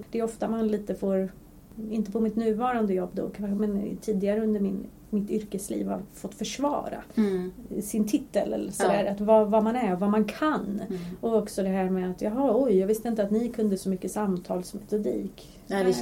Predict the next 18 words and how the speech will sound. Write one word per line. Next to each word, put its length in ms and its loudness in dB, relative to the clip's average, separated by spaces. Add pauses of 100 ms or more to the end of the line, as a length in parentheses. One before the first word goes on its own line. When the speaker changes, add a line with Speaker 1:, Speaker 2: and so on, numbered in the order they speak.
(140)
Speaker 2:
det 140 0
Speaker 1:
Det, 260 4
det 100 2
är 80 2
ju 80 2
sen 200 4
att 160 2
det 280 2
vanliga 640 4
om, 420 2
men 220 2
hur, 300 2 (140)
hur 120 0
länge 240 4
ska 180 -6
det 80 0
ta 360 2
innan 440 0